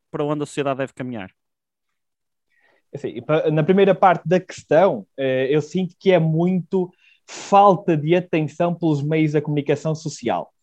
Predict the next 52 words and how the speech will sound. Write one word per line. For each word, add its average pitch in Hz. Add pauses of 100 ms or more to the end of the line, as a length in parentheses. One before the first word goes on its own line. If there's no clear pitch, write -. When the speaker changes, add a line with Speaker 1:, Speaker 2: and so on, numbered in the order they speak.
(120)
Speaker 1:
Uhum. 117
Speaker 2:
Eh, 117
é 151
verdade 151
que -
se -
calhar 143
o 139
pan 139
de 127
há 123
cinco 143
ou 135
seis 135
anos 135
atrás 127
ainda 123
não 123
estava 117
definido 117
em 107
muitas 104
áreas. 214 (440)
Eh, 147
neste 185
momento 175
já 175
está 175
definido 170
em 160
praticamente 165
todos, 135
e 110
quem 131
ler 135
esta 117
moção 127
global 127
estratégia 120
que -
foi 117
levada 107
ao 104
Congresso, 117
com, 104
com 110
a 104
Inês 107
Sousa 110
Real 107
como 110
porta-voz, 117